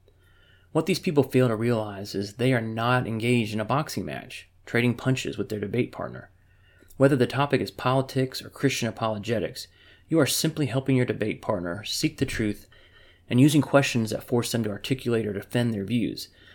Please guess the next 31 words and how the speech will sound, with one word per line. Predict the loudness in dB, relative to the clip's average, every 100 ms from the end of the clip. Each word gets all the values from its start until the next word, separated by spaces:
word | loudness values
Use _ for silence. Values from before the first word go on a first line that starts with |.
| -8
is | -4
one | 4 8 8
of |
the | 6
most | 2 -4
powerful | -6 0 4 4 4 2
weapons | 2 -2 -6
you | -6
have | -4 -6
in | -6
your | -4
arsenal. | -4 -6 -10 -12 -18 _ _ _ _ _ _ _ -2
Back | 0 -2
to | -6
the |
dialogue. | -6 -8 -8 -10 -14 -20 _ -20 _ -20 -20 -20 -20 -4
So | 4 6
I |
said, | 8 6
"How | 4 0
did | 2
your | 2
parents | 2 2 2 0
pay | -4 -4
for | -4
health | -6 -6
care?" | -6 -8 -8 _ _ _ _ _ _ _ _ -6
"They | 0
had | 2
health | 4 4 2
insurance." | -2 -6 -8 -12